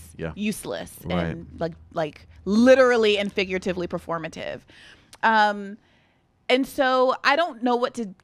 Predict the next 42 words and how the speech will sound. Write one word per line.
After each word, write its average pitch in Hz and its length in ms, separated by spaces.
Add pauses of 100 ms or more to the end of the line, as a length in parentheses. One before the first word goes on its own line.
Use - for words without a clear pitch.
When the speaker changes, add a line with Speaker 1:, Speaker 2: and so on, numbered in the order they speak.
(160)
Speaker 2:
do 240 120
with 269 120
that 285 240
scene, 285 220
but 240 220
it 247 120
could 226 220
be 233 160
read 220 280
as, 180 520
I 202 80
don't 202 100
know, 180 140 (200)
paternalistic. 208 760
Like, 269 140
I 320 80
don't, 285 400
I 262 100
don't 277 240
know 233 300
how 226 180
to 208 100
read 202 560
his 196 500
intervention 185 600
on 170 160
her 180 160
behalf 175 540
in 175 180
that 156 240
room, 104 400 (320)
because 254 300
the, 247 160
the 247 120
movie 294 260
didn't 262 200
come 254 220
back 214 400
and 196 240
prove 247 300
him 208 260
right 196 340